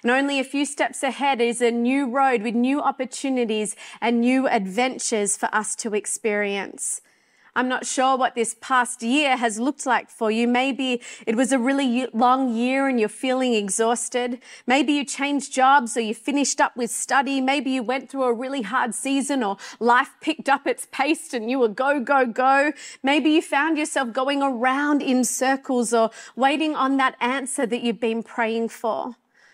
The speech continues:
Whatever your experience or wherever you find yourself today, I want to declare Isaiah forty-three nineteen over your life. God says, "Behold, I am doing a new thing. Whatever has been is not what will be."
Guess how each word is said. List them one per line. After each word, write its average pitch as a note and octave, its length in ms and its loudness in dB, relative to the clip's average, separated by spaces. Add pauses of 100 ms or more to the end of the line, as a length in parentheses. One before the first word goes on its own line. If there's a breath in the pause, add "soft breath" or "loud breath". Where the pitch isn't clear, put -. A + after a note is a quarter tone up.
(320 soft breath)
Whatever B3+ 380 0
your C#4+ 260 0
experience C#4 800 -2
or A#3+ 120 0
wherever B3 360 2
you B3+ 200 -2
find C4 340 -2
yourself B3 300 -4
today, B3+ 260 -2
I D#4 160 0
want G4 140 0
to C#4+ 180 -2
declare C4 420 0
Isaiah B3+ 640 0
forty-three C4+ 920 -4
nineteen A#3 880 -2
over G#3+ 240 -2
your G3+ 180 0
life. - 500 -4 (360 loud breath)
God C#4+ 240 4
says, D#4 240 0
"Behold, D4+ 480 0
I C4 140 0
am C4 180 -2
doing D4 340 -2
a - 100 -4
new B3 300 0
thing. A#3 480 -8 (260 loud breath)
Whatever C#4+ 300 2
has D4 460 0
been A#3+ 360 2 (280 loud breath)
is A#3+ 160 2
not C4+ 240 4
what A#3+ 180 2
will B3 300 0
be." G#3+ 380 -4